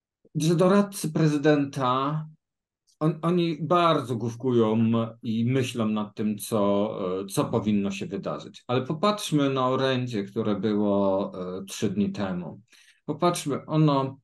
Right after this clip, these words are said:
ono nie zostało przemyślane, ono nie było koncyli-, e, koncyliacyjne, ono było atakujące, e, bardzo,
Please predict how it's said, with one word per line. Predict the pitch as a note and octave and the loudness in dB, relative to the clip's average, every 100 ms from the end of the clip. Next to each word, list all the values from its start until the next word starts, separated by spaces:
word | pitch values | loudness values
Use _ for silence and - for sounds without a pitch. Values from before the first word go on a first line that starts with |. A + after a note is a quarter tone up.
| _ _ | _ _
ono | - E3+ | -2 2
nie | D#3+ | 4
zostało | D3 C#3+ - C3 A2+ | 2 0 0 2 2
przemyślane, | F#2+ - F#2+ F#2 G#2 F#2+ A2 | 0 -8 -6 -6 -6 0 2
ono | C#3 | 4
nie | C#3+ D3+ | 6 6
było | B2 D#3+ C#3 | 6 4 6
koncyli-, | A2+ G#2 G2+ - F2+ G#2 C3 G2+ | 2 -2 -4 -4 -6 -4 -2 0
e, | |
koncyliacyjne, | G2 A2+ G2 G#2 G2+ G2 - F#2 F2 F2 D2+ - | 0 0 0 2 2 0 -2 -2 -2 -4 -10 -4
ono | C3 B2+ C3+ | 0 2 0
było | C3+ C3 C3 | 0 0 2
atakujące, | A#2+ A#2+ A2+ A#2 A#2 B2 A#2+ - A#2+ A2 A2 - - - | 0 -2 -2 2 2 0 -4 -6 0 0 0 -6 -20 -10
e, | F#2+ G2+ G2+ G2+ G#2 | -2 0 2 2 0
bardzo, | A2+ B2 A2 A2+ A#2+ A#2 A2+ A2 | 0 0 -2 -2 2 4 4 2